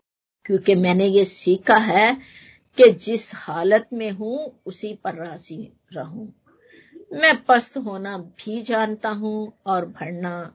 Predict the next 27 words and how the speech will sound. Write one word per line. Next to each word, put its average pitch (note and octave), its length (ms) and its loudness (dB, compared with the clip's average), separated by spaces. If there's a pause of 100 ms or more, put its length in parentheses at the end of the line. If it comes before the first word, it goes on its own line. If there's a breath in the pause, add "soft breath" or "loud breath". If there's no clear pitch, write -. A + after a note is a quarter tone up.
(200)
भी A3 240 -4
जानता - 500 -12
हूं। G#2+ 280 -14 (640)
हर G3+ 180 2
एक F#3+ 140 2 (100)
बात F3+ 440 0 (320)
और G#3 100 0
सब D#4+ 400 0
हालतों E3+ 480 -4
में E3+ 300 -12 (400)
मैंने F#3+ 300 0
शेर F3+ 420 2
होना, F3+ 720 -6 (260)
भूखा F#3 520 4
रहना F3+ 640 -4 (260)
और F3+ 180 0
बढ़ना, F3+ 800 -2 (200)
घटना F3+ 800 -2
सीखा - 500 -2
है। - 320 -12 (600 soft breath)
जो F#4+ 320 4
मुझे E4+ 300 4
ताकत C4 680 2
बख्शता A#3 460 2
है, E4+ 260 2 (580 soft breath)
उसमें C4+ 520 0
मैं D4 560 2